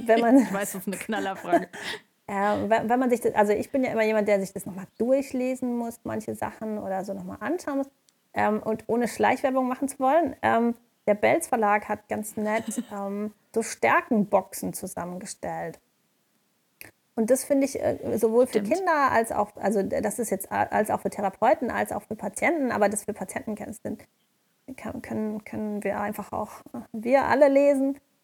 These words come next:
Speaker 1: Ähm, und da sind so ein paar ganz nette
Speaker 2: Mhm.
Speaker 1: Übungen einfach manchmal drin und wo, wo man eben einfach nochmal schauen kann, Mensch,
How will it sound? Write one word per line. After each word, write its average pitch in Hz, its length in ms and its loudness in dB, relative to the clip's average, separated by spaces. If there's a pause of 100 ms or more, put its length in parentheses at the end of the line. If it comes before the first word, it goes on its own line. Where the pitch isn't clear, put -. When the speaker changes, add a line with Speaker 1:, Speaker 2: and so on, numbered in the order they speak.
(160)
Speaker 1:
Ähm, 226 320 -2
und 220 180 -2
da 247 100 4
sind 277 160 2
so 277 60 4
ein 254 60 2
paar 262 240 0
ganz 254 260 0
nette 254 260 0
Speaker 2:
Mhm. - 80 -2
Speaker 1:
Übungen 277 420 6
einfach 208 300 -2
manchmal 208 320 -6
drin 208 380 -2
und 202 180 -6
wo, 208 140 -6
wo 214 80 0
man 220 160 2
eben 226 220 4
einfach 226 240 0
nochmal 233 180 2
schauen 247 280 4
kann, 226 220 0
Mensch, 220 380 2